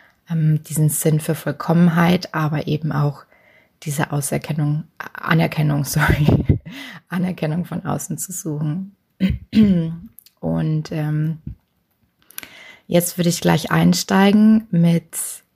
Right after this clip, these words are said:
äh, meinem nächsten Hollywood-Charakter und diesen Film liebe ich ja über alles. <laughs> Und zwar geht's um, äh, Cameron Diaz in Love Vegas.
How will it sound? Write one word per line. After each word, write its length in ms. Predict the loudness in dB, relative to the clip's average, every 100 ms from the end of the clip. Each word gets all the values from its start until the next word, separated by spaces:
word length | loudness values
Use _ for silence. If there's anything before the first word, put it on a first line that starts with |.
| -6
äh, 220 | -4 -2
meinem 300 | 0 2 2
nächsten 460 | 2 0 -2 -2 2
Hollywood-Charakter 1080 | 4 2 0 -4 -10 -10 -10 -8 -6 -6
und 320 | -4 -6 -6 -6
diesen 260 | -2 -2
Film 300 | -2 0 2
liebe 480 | 2 2 2 2 2
ich 160 | 0 -2
ja 140 | -2
über 240 | 0 0
alles. 500 | 2 2 4 2 0 -2 -2 0 -2 2 2 2
<laughs> 580 | -2 -14 -12 -12 -12 0
Und 220 | 2 2
zwar 320 | 0 2 2
geht's 460 | 0 -2 -2 -4 -4
um, 500 | -2 0 0 -2 -2
äh, 320 | -2 -2 -4 _ _ _ -6
Cameron 380 | 0 4 4 4
Diaz 400 | 4 4 2 -2
in 140 | -4
Love 320 | 0 -2 -2
Vegas. 760 | 2 2 2 0 0 -2 -4